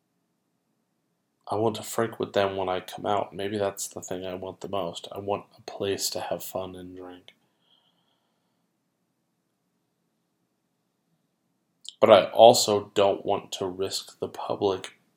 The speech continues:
endangerment by going outside of my home and fucking the quarantine.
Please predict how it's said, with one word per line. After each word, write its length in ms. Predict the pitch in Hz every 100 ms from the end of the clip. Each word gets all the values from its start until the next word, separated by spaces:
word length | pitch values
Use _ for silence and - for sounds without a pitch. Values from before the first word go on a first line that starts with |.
| -
endangerment 920 | 101 95 101 101 98 95 95 92 -
by 160 | 92 92
going 320 | 98 98 95
outside 360 | 92 - 92
of 60 | 92
my 160 | 92 92
home 380 | - 87 92
and 180 | 92 92
fucking 380 | - 98 - 92
the 80 | 87
quarantine. 720 | - 95 90 87 - 71 -